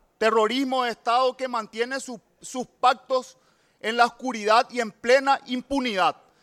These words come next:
provocando el miedo. Antes existían encarcelamientos,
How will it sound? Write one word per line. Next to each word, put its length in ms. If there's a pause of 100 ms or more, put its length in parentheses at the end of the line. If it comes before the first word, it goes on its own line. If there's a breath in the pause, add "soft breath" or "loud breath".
(160)
provocando 720
el 120
miedo. 540 (540)
Antes 400
existían 640
encarcelamientos, 1300